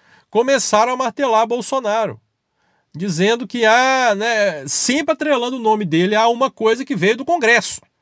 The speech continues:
O que aconteceu? Bolsonaro vetou isso. Vetou, né? É, qual foi a reação da imprensa? Especular que Bolsonaro está incentivando aí os deputados a, a,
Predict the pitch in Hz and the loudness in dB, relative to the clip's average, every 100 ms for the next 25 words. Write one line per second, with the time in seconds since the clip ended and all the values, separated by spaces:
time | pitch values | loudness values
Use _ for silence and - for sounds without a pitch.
0 | _ _ _ _ _ _ _ _ _ 247 | _ _ _ _ _ _ _ _ _ -4
1 | 294 277 254 175 - _ _ _ _ - | 0 2 4 2 0 _ _ _ _ 4
2 | 226 262 233 247 220 160 285 - 240 247 | 4 4 2 2 0 0 -2 0 2 4
3 | 147 117 - - _ _ _ _ _ _ | 2 -2 -10 -18 _ _ _ _ _ _
4 | _ 107 185 254 - 190 156 - _ _ | _ -4 -2 0 4 4 4 -2 _ _
5 | _ _ - 107 117 - _ _ _ _ | _ _ -16 -14 -14 -16 _ _ _ _
6 | _ _ - 123 131 131 127 123 120 - | _ _ -8 -2 2 2 0 -2 -4 -8
7 | _ _ _ _ _ _ 202 226 196 202 | _ _ _ _ _ _ 4 6 6 4
8 | 196 170 147 175 151 - 156 147 160 - | 4 4 4 2 0 -2 -8 -8 -10 -10
9 | 233 269 - 262 - _ _ _ - - | -8 -8 -10 -16 -20 _ _ _ -18 -6
10 | 220 220 247 202 202 208 202 208 226 185 | -4 -2 2 4 4 2 -2 0 0 2
11 | 175 185 190 - 190 190 - 208 - 185 | 2 2 0 -2 -2 -4 -6 -6 -8 -8
12 | 151 180 202 180 170 180 151 160 170 - | -4 -4 -2 -2 0 -2 -2 -6 -4 2
13 | 143 180 180 143 120 135 127 113 113 120 | 4 4 2 -2 -2 0 0 0 0 -2
14 | 110 113 113 104 | -2 -2 -2 -4